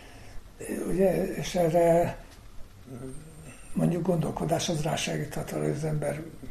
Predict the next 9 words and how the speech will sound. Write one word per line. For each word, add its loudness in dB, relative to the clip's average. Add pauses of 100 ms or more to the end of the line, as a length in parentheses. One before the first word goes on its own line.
(120)
vagy -2
az -4
elmélkedés, -2
hogy, -4
hogy -2
megértsük, -2 (300)
ö, 0
önmagunkban, 0 (760)
ö, -4